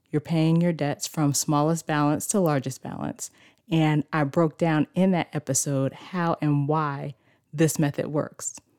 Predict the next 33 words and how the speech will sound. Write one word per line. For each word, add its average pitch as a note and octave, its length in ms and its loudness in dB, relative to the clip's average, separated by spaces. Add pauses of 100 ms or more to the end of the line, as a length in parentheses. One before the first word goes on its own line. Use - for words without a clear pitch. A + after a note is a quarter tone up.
(560)
You F#3 160 6
don't F3 240 4
have F#3+ 220 0
to F#3+ 100 0
necessarily F#3 640 2
do E3 480 2 (140)
the D#3 80 2
debt D#3 180 2
snowball D#3 440 2
method. - 480 -4 (340)
You D3+ 100 2
could D3 180 -2
choose D#3+ 400 2
a F#3+ 80 2
different F#3 360 2
method. C#3 360 -2
Some D#3+ 220 0
people D3+ 640 2 (340)
like D#3+ 220 2
to - 120 0
do D3+ 480 0
highest E3 560 0
interest E3+ 440 0
rate D3 240 0
to E3 100 -2
lowest D#3+ 380 2
interest C3+ 380 -4
rate. - 260 -10 (520)
But D#3+ 160 4
whatever F#3 460 2
method E3+ 320 0
you D3+ 160 -2
choose, D#3+ 760 0